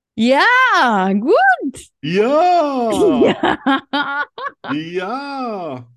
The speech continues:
Speaker 2: Und ich hab schon erst gedacht, das hat was mit der Computertastatur zu tun, aber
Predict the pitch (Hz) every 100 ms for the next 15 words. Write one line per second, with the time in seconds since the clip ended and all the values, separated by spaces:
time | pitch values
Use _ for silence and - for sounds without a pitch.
0 | _ - 123 131 139 151 160 123 143 156
1 | 143 151 135 127 143 151 151 143 139 135
2 | 135 120 175 208 202 170 175 190 185 165
3 | 156 170 - 180 151 139 139 127